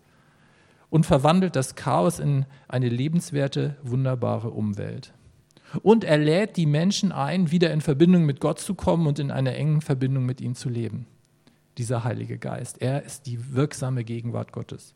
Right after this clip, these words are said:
Machen wir einen großen Sprung in das letzte Kapitel der Bibel, Offenbarung zweiundzwanzig siebzehn. Da heißt es, "Und der Geist und die Braut sprechen,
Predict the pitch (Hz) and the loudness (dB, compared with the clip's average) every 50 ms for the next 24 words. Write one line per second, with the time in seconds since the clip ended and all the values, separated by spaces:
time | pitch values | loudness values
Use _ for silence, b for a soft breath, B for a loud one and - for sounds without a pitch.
0 | B B B B B B B B - 127 131 143 131 127 120 160 190 220 220 - | B B B B B B B B 4 4 6 6 4 4 4 4 4 4 6 4
1 | 190 - - - - 165 185 196 175 135 120 - - - 147 196 190 - - - | 4 2 2 0 2 2 4 4 4 2 0 0 0 0 -2 -2 -2 -4 -10 -16
2 | - - 196 - - 202 196 - 170 156 160 143 131 156 151 139 143 143 135 131 | -8 -6 -2 0 0 -2 -2 -4 -4 -4 -4 -4 -2 -2 -2 0 0 -2 -2 -2
3 | - 135 120 120 113 107 110 107 - - - 120 107 104 107 - - 117 110 107 | -4 -2 -2 -2 -2 -2 -4 -6 -6 -6 -4 -4 -2 -2 -4 -4 -6 -8 -8 -8
4 | - 113 - - 175 180 - - - 208 208 202 B B B B B B B B | -10 -12 -8 -6 -6 -6 -6 -4 -2 0 0 0 B B B B B B B B
5 | B B B B _ - 120 110 117 131 147 - - 190 170 - - 170 180 175 | B B B B _ 2 4 4 6 4 4 2 0 -2 -2 0 4 4 4 6
6 | - 139 127 123 147 143 151 196 220 208 - - 170 151 - 135 120 135 127 127 | 6 4 4 4 4 2 2 2 2 0 0 0 -2 0 0 0 -2 0 -2 0
7 | 151 180 214 208 - - - - - 135 151 - 214 240 254 240 | 2 2 2 0 -2 -6 -8 -2 0 0 0 0 -2 -2 -2 -4